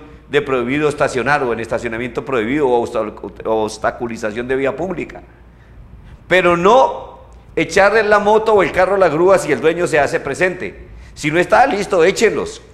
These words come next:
mándelo, haga lo que, lo que dice la ley, pero no viole la ley. Señor general, no permita que sus policías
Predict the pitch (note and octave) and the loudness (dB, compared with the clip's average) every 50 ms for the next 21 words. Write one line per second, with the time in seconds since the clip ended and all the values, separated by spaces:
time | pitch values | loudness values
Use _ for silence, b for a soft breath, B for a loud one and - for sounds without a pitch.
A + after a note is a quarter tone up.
0 | - - - G2 A#2 C#3 D#3 E3+ E3 A2+ C3 C3+ C#3 E3 E3 D3+ C#3+ B2+ G#2+ - | -20 -18 -8 -4 -4 -4 -2 0 0 2 2 2 2 0 -2 -2 -4 -8 -12 -10
1 | G#2+ A2+ A2 - A#2+ A#2 - - F3 D3+ C#3+ B2+ C#3 F3 E3+ C3+ - - - - | -10 -10 -8 -6 -6 -6 -2 -2 0 0 0 2 0 0 0 -2 -6 -12 -16 -18
2 | - - - D3 D3+ D3+ D#3 E3 F#3 F#3+ G3+ G3+ G#3+ G#3 G#3+ G3+ F#3 E3 D3+ D#3+ | -18 -4 0 0 2 2 2 2 2 2 4 4 4 6 4 4 4 4 4 4
3 | G3 G3+ F#3 C#3+ - - - - B B B B B - C#3 D3 E3+ F3 E3+ F#3 | 4 2 2 0 -6 -12 -16 -14 B B B B B -6 -4 -2 0 0 2 2
4 | F3+ E3+ E3 F3 F3+ E3+ F3+ F#3 F#3 F#3+ F#3 F3+ G#3 A3 A3 - F3+ - D#3+ D3 | 2 2 2 2 2 2 -2 0 0 0 0 0 -2 -4 0 0 -2 -2 -2 -8
5 | A#2+ C3+ C3 - C#3+ C3 B2 A#2 - E3 F3 F3+ F3 | -8 -10 -8 -4 -2 -2 -2 -2 -4 0 2 2 2